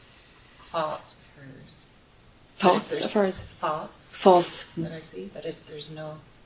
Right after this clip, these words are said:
Speaker 1: if I can see it as no right and wrong.
Speaker 2: Yes. How are they false?
Speaker 1: Mm-hmm.
Speaker 2: How can consciousness's expression be full of fault? In any way, how could it have a fault? It's what you are expressing in another way.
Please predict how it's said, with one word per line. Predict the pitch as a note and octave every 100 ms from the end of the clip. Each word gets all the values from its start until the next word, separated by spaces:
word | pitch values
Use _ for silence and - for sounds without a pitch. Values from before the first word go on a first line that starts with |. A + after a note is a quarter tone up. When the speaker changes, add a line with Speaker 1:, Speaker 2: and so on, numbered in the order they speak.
| -
Speaker 1:
if | -
I | D#3+
can | D#3+ D#3+
see | D#3+ G#3 G#3+
it | E3
as | D3 D3
no | D3+ D3 C#3+
right | C#3+ D3
and |
wrong. | D3 C#3+ - - C#3+ D#3+ - - - -
Speaker 2:
Yes. | A3 G#3 F#3+ - - - - - -
How | A3+ A#3
are |
they | A#3 A3+
false? | - A3 G3+ F#3+ - -
Speaker 1:
Mm-hmm. | - - - - - - - -
Speaker 2:
How | A#3
can | A#3 A3
consciousness's | - A3+ A3 G3+ - F#3+ - - F#3 F#3
expression | F#3 - - - F#3+ - E3+ D#3+
be | - F3+ F3 - - -
full | - F3+
of | E3
fault? | - E3+ D#3 - - - - - - - - - -
In | G#3
any | G3+ G3
way, | E3+ E3
how | E3+
could | E3+
it | E3+
have | D#3+ E3
a |
fault? | D#3+ - - - - - - - - F#3 E3 - -
It's | G3+ -
what | A3 G3+
you | A3+ G#3
are | G3+
expressing | F3+ - - G3 - F#3+
in | F3+
another | F3+ F3 E3+
way. | F#3 F#3